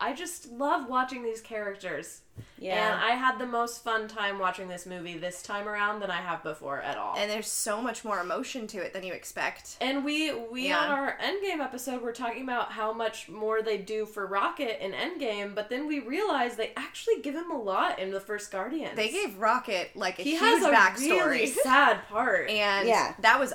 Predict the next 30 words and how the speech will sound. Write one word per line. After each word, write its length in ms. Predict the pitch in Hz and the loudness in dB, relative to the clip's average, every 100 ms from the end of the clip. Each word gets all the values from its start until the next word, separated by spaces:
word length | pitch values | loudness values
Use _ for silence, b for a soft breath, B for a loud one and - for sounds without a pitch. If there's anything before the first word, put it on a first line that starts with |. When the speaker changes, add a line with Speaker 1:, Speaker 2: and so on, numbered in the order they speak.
| - | 2
Speaker 3:
awesome 380 | 220 247 226 196 | 2 2 -2 -4
because 440 | 208 262 202 - - | -4 -4 -4 -6 2
Guardians 480 | 233 240 247 202 - | 8 8 6 -2 -4
two, 200 | 294 254 | -4 -2
that's 200 | 190 190 | -2 0
not 140 | 208 185 | 0 0
what 160 | - | -2
we 140 | 190 175 | -4 0
get. 300 | 175 131 - 196 | 0 0 -4 -2
And 120 | 190 | 2
so 140 | 180 190 | 2 2
Speaker 1:
Yeah. 80 | 185 | -2
Speaker 3:
my 180 | 202 202 | 0 0
mind 280 | 196 196 185 | 2 0 0
was 120 | 208 | -6
kind 240 | - 208 185 | -8 -4 -4
of 80 | 175 | -6
just 280 | 175 - - _ _ _ | -8 -8 -10 _ _ _
focused 480 | - 202 170 190 - | -2 -2 0 -4 -4
on 180 | 160 175 | -4 -2
that, 320 | 175 208 220 - | 0 2 0 -4
and 120 | 175 | -4
I, 140 | 175 170 - | -4 -4 -2
I 120 | 180 | 0
watched 460 | 180 165 - - - - | 0 0 -4 -14 -16 -12
Infinity 500 | 196 190 214 254 240 | -8 -4 0 2 2
Speaker 1:
Mm-hmm. 100 | 240 | 2
Speaker 3:
War 240 | 240 226 233 | 4 4 2
with 140 | 220 | 0
the, 140 | 202 | -2